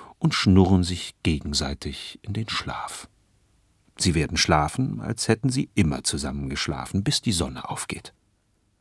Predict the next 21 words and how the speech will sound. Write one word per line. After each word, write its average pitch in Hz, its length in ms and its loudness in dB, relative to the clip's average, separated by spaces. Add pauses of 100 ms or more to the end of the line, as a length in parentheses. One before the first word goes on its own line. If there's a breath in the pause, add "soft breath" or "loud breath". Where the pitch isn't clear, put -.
(360)
Die - 100 0
Zeit 202 300 2
wird 120 140 4
fliegen 120 560 6
und 95 160 -2
beim 76 180 0
nächsten 98 400 4
Vollmond 90 680 2
werden 90 220 2
sich 80 240 -4
alle 143 200 4
Mitglieder 98 520 4
der - 160 -4
Trümmerkatzenbande 90 1080 4
wie 113 100 4
jeden 104 360 6
Monat 78 400 0
auf - 100 -8
dem 78 200 -2
Trümmerberg 80 640 0
versammeln. - 520 -6